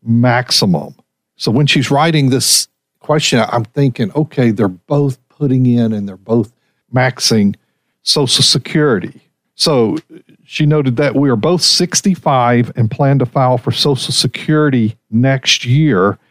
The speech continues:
when we reach full retirement age. We recently checked our Social Security accounts, and she was shocked to learn that the only earnings on her record are from when she was younger,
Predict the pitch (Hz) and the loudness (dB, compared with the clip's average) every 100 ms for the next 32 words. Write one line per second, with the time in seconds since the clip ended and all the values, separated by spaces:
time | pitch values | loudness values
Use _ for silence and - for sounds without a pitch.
0 | _ 131 120 117 110 113 123 120 - 120 | _ -2 2 2 2 2 2 -2 -4 0
1 | 117 107 - 127 123 107 95 92 92 - | 2 0 -2 0 2 2 2 0 -2 -6
2 | - _ _ _ _ - 131 120 202 - | -18 _ _ _ _ -4 0 2 2 2
3 | 226 180 175 - - 180 - - 139 135 | 0 0 0 0 0 0 -2 -2 2 2
4 | - 156 143 - - 127 160 147 127 107 | 0 -2 -2 -2 -2 -2 0 2 2 0
5 | - 151 139 127 - - 120 120 - 190 | -2 0 0 0 -4 -4 -2 0 2 2
6 | 175 - - - 170 160 - - 135 104 | 2 2 0 2 2 0 -2 -6 -2 0
7 | 143 156 113 98 110 - _ _ - 120 | 0 2 2 2 0 -4 _ _ -6 -2
8 | 120 127 156 180 175 - 135 160 170 120 | 0 2 2 2 0 -2 -2 2 2 2
9 | 113 - 127 123 113 104 151 143 107 131 | 2 0 0 0 0 0 0 2 2 2
10 | 143 127 117 110 120 113 - 117 113 110 | 0 0 0 0 -2 -2 -2 -2 0 2
11 | 113 113 - 117 117 110 101 - 107 127 | 2 0 0 0 0 2 0 -2 -2 2
12 | 151 110 90 104 | 2 2 0 0